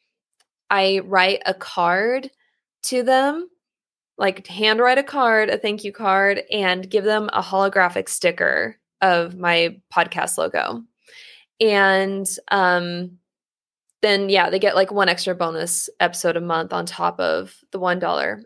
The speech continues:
And then you want one that's, like, a little bit higher than you think people are gonna pay. And, um, you'd be su-, surprised.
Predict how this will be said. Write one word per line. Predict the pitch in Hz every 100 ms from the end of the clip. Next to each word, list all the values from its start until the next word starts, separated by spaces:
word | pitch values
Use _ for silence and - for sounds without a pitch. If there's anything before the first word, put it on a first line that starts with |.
| -
And | 208
then | 226 269
you | 269
want | 226 202
one | 202
that's, | 196 202
like, | 180
a |
little | 202 196
bit | 180
higher | 185 180 190
than | 185
you | 175
think | 185 190
people | 196 185
are | 175
gonna | 175
pay. | 175 185 196 233 311 _ _ _ _ _ _ _ _ _ _ -
And, | 220 196 196 196 202
um, | 196 190 190 190 190 190 _ _ _ - _ _ _
you'd | 208
be | 226
su-, | 247 285 277 -
surprised. | - 349 339 247 247 -